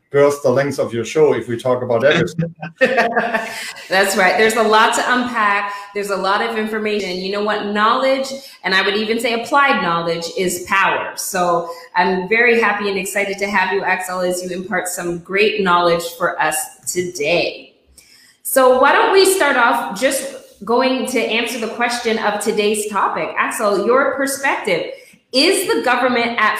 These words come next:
Speaker 2: fault in any of the current affairs in this state right now?
Speaker 1: So, in principle, who is the government, right? So, let's take
Speaker 2: Let's
Speaker 1: the
Speaker 2: define government. <laughs>
Speaker 1: Yeah, first of all,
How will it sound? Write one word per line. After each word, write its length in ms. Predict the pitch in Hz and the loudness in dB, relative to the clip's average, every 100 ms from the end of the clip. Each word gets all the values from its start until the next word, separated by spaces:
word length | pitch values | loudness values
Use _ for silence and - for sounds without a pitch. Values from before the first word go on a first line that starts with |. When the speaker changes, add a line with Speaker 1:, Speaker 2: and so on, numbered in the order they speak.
| - | -2
Speaker 2:
fault 540 | 285 269 175 - - - | 0 0 0 -2 -4 -4
in 220 | 208 214 | -2 -2
any 260 | 226 311 320 | -2 0 0
of 140 | 233 | -2
the 80 | 214 | -6
current 480 | - 220 208 214 - _ | -6 -6 -6 -8 -14 _
affairs 460 | 190 185 208 185 180 - - _ _ | -14 -6 -2 0 -2 -6 -12 _ _
in 120 | 185 | -2
this 220 | 185 185 - | 0 0 0
state 340 | 170 160 - | 0 0 -2
right 200 | 160 143 | -4 -4
now? 160 | 80 - - _ _ _ _ _ _ _ _ _ _ _ _ _ _ _ _ _ _ | -6 -12 -18 _ _ _ _ _ _ _ _ _ _ _ _ _ _ _ _ _ _
Speaker 1:
So, 580 | - - 147 139 123 117 - - | -2 4 6 4 2 -8 -14 -2
in 220 | 175 180 | 0 0
principle, 760 | - 180 180 165 131 117 113 | 0 0 0 -4 -2 0 -2
who 180 | 110 208 | -4 -6
is 220 | 208 113 | -6 -6
the 80 | 147 | -6
government, 640 | 131 117 110 95 - - | -4 -4 -4 -8 -16 -16
right? 380 | 127 123 139 - | -8 -2 -2 -2
So, 640 | - - 139 139 139 143 _ _ - | -4 4 8 8 6 2 _ _ -14
let's 520 | 196 - - 196 - | -12 -6 -4 -4 0
take 140 | 196 | 2
Speaker 2:
Let's 180 | 180 - | 4 4
Speaker 1:
the 120 | 160 | 2
Speaker 2:
define 320 | 160 226 226 220 | 4 4 4 4
government. 460 | 202 190 160 139 - - | 2 2 0 -2 -8 -2
<laughs> 540 | 262 226 277 262 302 302 294 | -2 0 -2 0 -2 -2 -4
Speaker 1:
Yeah, 240 | 320 247 - - | -2 -4 -4 -2
first 200 | 233 - | -2 0
of 80 | 170 | 4
all, 360 | 160 151 - | 6 6 4